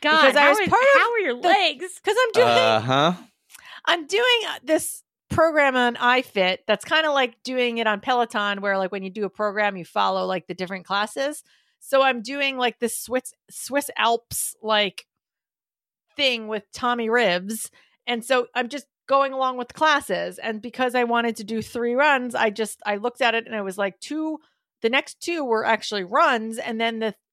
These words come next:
Speaker 2: third one was a hike uphill. So I was like, "Oh, perfect. I'll do the two runs and then I'll do,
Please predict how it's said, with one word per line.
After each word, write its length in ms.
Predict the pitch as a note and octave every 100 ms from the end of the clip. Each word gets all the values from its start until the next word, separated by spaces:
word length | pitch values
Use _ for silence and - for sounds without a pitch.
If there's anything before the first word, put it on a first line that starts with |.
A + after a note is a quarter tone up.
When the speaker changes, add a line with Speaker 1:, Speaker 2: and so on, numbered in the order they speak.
| -
Speaker 2:
third 220 | C4+ B3+
one 200 | A#3+ A3
was 100 | G#3
a 60 |
hike 400 | F#3 A3 G#3 - -
uphill. 680 | G#3 F3+ _ - F4 - E3+
So 140 | -
I 40 | A3
was 80 | G#3+
like, 140 | A#3
"Oh, 160 | - D#4
perfect. 360 | - D4+ G3+ F#3
I'll 80 | F#3
do 140 | G3+
the 100 | B3
two 180 | D#4 D4+
runs 400 | C4 G#3 G3+ G#3+ - _ _ -
and 120 | G#3+
then 140 | A3
I'll 100 | G#3+
do, 160 | F#3